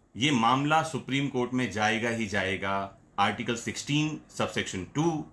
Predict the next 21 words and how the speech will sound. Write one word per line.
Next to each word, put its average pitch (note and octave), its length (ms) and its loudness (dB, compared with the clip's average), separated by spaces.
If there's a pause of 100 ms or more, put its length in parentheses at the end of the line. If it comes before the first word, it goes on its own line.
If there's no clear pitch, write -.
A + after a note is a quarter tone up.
(140)
सबसेक्शन G2 380 -4
वन, C3 500 2
आर्टिकल G2 440 -2
फ़ोर्टीन C3 340 -4
जो A2+ 100 -4
बातें G2 320 0
कह F#2 120 -4
रहे G2+ 140 -6
हैं C3 140 -6
इसके D3 340 -4 (240)
संबंध F#2 380 -4
में। D#2 140 -12 (760)
और C#3 140 6
जैसे D#3 300 4
ही A3 100 2
ये G#3+ 80 2
मामला D#3 340 4
कोर्ट C#3 300 -4
के C3 80 -6
सामने G2+ 420 -2
जाएगा, B2+ 640 2